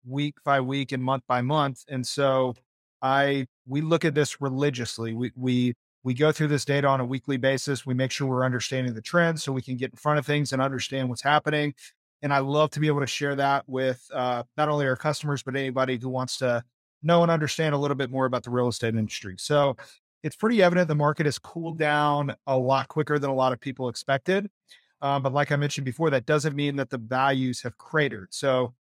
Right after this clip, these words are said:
the data shows that homes are still worth more than they were last year. Uh, we can't guarantee that that won't change. I, I think a lot of people will tell you that will change and that everybody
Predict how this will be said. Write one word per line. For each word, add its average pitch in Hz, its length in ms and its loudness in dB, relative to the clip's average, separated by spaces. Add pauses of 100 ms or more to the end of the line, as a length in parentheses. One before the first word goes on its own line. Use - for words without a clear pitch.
the 135 60 -4
data 151 280 0
shows 151 300 2
that 127 100 -2
homes 143 240 0
are 131 60 -4
still 160 360 0
worth 156 240 0
more 139 220 0
than 139 120 -4
they 135 120 0
were 131 200 -2
last 131 360 0
year. 120 320 -6 (600)
Uh, 127 400 0
we 139 160 -4
can't 208 320 -2
guarantee 190 400 0
that 160 180 0
that 147 220 2
won't 147 200 -2
change. 143 720 -4
I, 143 180 -2
I 135 100 -2
think 156 160 -4
a 143 40 0
lot 143 180 4
of 147 60 -2
people 143 300 -4
will 131 100 -2
tell 139 320 0
you 135 160 -2
that 135 240 2
will 135 320 2
change 127 560 -2
and 131 140 -2
that 127 80 2
everybody 135 440 0